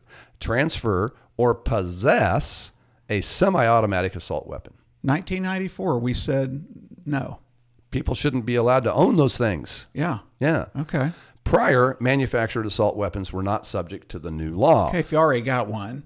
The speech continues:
Speaker 1: Yeah,
Speaker 2: you,
Speaker 1: you, it's yours.
Speaker 2: we're
Speaker 1: We're not
Speaker 2: not
Speaker 1: gonna grandfather it out
Speaker 2: Yeah.
Speaker 1: of your hands.
Speaker 2: Yeah.
Speaker 1: The Senate vote was sixty-one to thirty-eight. The House vote was two thirty-five to one ninety-five. The ban on semi-automatic assault weapons expired in September of two thousand and four, a mere ten years after its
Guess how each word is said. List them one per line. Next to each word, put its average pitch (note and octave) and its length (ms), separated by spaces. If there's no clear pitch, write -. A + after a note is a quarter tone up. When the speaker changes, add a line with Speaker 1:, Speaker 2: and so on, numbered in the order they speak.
Speaker 1:
Yeah, A#2 280
Speaker 2:
you, A#2+ 200
Speaker 1:
you, C#3 140
it's C#3+ 120
yours. B2+ 340
Speaker 2:
we're C3 40
Speaker 1:
We're C#3 60
not D#3 80
Speaker 2:
not D3 80
Speaker 1:
gonna D3 160
grandfather C3 600
it A#2+ 80
out A#2 120
Speaker 2:
Yeah. A#2 60
Speaker 1:
of - 60
your G#2 120
hands. A2 440
Speaker 2:
Yeah. A2 280
Speaker 1:
The B2+ 80
Senate F#3+ 300
vote D#3 220
was C3 100
sixty-one D3 420
to A2+ 60
thirty-eight. B2 420
The F#2 100
House A2+ 200
vote A2+ 160
was G2 100
two - 160
thirty-five G#2 540
to - 100
one F2 240
ninety-five. G#2+ 800
The G2 60
ban C#3 440
on G#2 180
semi-automatic G#2+ 1200
assault F2 320
weapons E2+ 320
expired F2 460
in D2 80
September E2+ 520
of D#2 80
two E2+ 160
thousand D2+ 420
and C2+ 120
four, F#2+ 340
a F2+ 80
mere F#2 320
ten C#3 440
years G2 540
after E2 340
its - 140